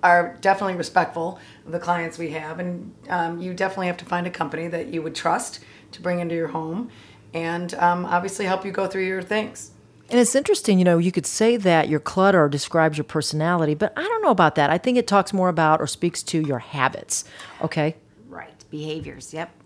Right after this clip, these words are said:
Speaker 2: Behaviors. Didn't you tell me something about, uh, Linda, that you were in education or you have some type
Speaker 3: Yeah,
Speaker 2: of
Speaker 3: I was a special education teacher.
Speaker 2: So you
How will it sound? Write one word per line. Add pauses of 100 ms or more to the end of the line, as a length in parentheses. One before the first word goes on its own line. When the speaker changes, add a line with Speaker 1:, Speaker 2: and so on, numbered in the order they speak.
Speaker 2:
Behaviors.
Didn't
you
tell
me
something
about,
uh, (100)
Linda,
that
you
were
in
education
or
you
have
some
type
Speaker 3:
Yeah,
Speaker 2:
of
Speaker 3:
I
was
a
special
education
teacher. (680)
Speaker 2:
So
you